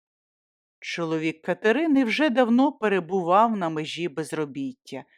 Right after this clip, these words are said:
Він брався за все, навіть за мережевий маркетинг,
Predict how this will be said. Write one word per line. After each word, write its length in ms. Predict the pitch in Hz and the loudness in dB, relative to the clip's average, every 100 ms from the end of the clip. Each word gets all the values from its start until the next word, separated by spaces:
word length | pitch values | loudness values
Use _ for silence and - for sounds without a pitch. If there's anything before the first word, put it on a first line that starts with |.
| _ _ _ - | _ _ _ 0
Він 280 | 226 349 208 | 4 4 6
брався 520 | 208 262 294 - 247 | 8 6 6 2 2
за 140 | 233 | 2
все, 500 | 233 - 285 277 160 - _ _ | 0 -2 -2 0 -2 -8 _ _
навіть 560 | 185 262 262 269 - - | 4 6 6 2 -4 -16
за 220 | 175 202 | 4 8
мережевий 680 | 220 220 220 285 226 240 220 | 8 8 8 6 4 4 4
маркетинг, 920 | 214 208 208 - 226 214 156 147 - | 6 4 4 4 6 6 0 -2 -6